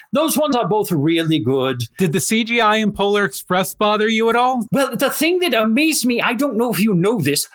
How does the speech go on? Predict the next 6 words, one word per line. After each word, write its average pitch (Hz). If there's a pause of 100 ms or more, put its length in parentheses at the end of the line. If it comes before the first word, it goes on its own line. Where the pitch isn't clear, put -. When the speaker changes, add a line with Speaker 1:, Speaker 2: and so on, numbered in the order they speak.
(120)
Speaker 1:
but 190
Tom 311
Hanks 160 (340)
played 233 (260)
every 349
single 302